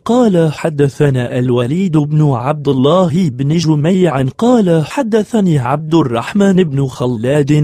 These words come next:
الأنصاري وجدتي عن أم ورقة بنت عبد الله بن الحارث أن نبي الله صلى الله عليه وسلم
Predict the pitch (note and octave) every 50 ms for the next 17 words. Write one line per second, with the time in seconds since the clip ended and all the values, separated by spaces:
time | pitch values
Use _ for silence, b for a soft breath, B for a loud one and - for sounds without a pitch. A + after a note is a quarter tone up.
0 | D3+ D3 C#3+ - D3+ C#3+ C#3+ - D3+ C#3 C3+ A#2+ - - - A#2+ A#2 B2 D#3+ E3+
1 | D#3 D#3 D3+ C#3 C#3+ C#3 C3+ D#3 D#3 C#3+ C#3 D3+ C#3+ - - D3 D3+ D3+ D3 C#3+
2 | - _ _ _ _ - C3 C#3 C#3 C#3 D#3 F3+ F3+ F#3 E3+ D3+ D3 C#3 B2+ A#2+
3 | A#2+ B2+ D3 D3 - - D#3+ C#3+ - D#3+ D3+ D3 C3 C#3+ C#3+ C3 B2+ - - D3
4 | C3 A#2 A2+ B2+ D#3 D#3 D3 C3+ C#3+ C3+ B2+ C3+ D3+ F3+ F#3+ F3 C3 D#3+ G3 E3+
5 | A#2+ A#2+ A2+ C3 C3 A#2+ A#2+ - - - F3 F3 E3+ F#3 E3+ C#3+ - - D3 C#3+
6 | C3 - - G#3+ A#3 A3+ F#3 E3+ D3+ D3 D3 D3 D3 B2 C3+ G3 G3+ E3 D#3 D#3+
7 | C#3 B2+ A#2 A2 A#2+ B2 A#2+ C3+ C3+ C3+ B2+ - - G3+ A3+ A3+ G#3 G3 G3+ G3+
8 | F#3 D#3 C3 B2 B2 C3+ C#3 C#3+ D3 C#3 C3 A2+ G#2+ A#2 A#2 A#2+ A#2+ C3+ C#3 C3
9 | A#2 A2+ A2 G#2 A2 A2+ - - D#3+ D#3+ E3 D3 C#3 C#3+ D#3 E3 D#3 B2